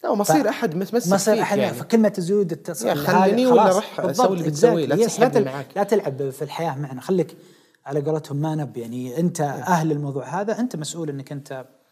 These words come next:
Speaker 2: تشيل اللي معك، و this is your job يعني. فتوظفت حساب المواطن فترة وجيزة، فترة سبع شهور تقريبًا.
Speaker 1: مم.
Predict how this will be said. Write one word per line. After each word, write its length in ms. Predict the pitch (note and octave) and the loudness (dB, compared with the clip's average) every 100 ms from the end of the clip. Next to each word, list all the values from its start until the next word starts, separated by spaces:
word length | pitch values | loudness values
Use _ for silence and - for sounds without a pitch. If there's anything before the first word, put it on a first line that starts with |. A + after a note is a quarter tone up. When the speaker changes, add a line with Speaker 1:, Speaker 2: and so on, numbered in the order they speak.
| _ _ _ - | _ _ _ -12
Speaker 2:
تشيل 340 | C#3 F3 D#3+ | -4 0 0
اللي 200 | B2+ A#2 | -2 -6
معك، 400 | B2 A#2+ A#2+ - | -10 -12 -16 -14
و 300 | A#2 A#2 A#2+ | -14 -14 -6
this 120 | D#3+ | -4
is 160 | D3+ C3+ | -4 -6
your 140 | C3 A2+ | -8 -8
job 220 | C3+ G#2+ | -10 -10
يعني. 240 | A2 - _ _ _ _ _ _ _ _ _ | -16 -20 _ _ _ _ _ _ _ _ _
فتوظفت 1120 | _ - D3 C#3+ C#3 C#3 C3+ C3+ - D#3+ E3 - | _ -10 -8 -6 -8 -12 -16 -14 -8 -6 -6 -10
حساب 280 | - C#3 B2 | -16 -14 -12
المواطن 360 | B2+ B2 - _ _ _ _ _ _ _ _ _ | -12 -14 -16 _ _ _ _ _ _ _ _ _
فترة 340 | - C#3+ - A#2+ | -14 -12 -12 -14
وجيزة، 440 | A#2 B2+ A#2+ B2+ | -12 -10 -10 -12
فترة 260 | C#3+ C#3+ A#2+ | -14 -14 -14
سبع 300 | - C3+ A#2+ | -12 -10 -10
شهور 260 | - B2 A#2+ | -14 -16 -18
تقريبًا. 460 | - - B2 A#2+ | -20 -14 -12 -12
Speaker 1:
مم. 140 | A#2 | -18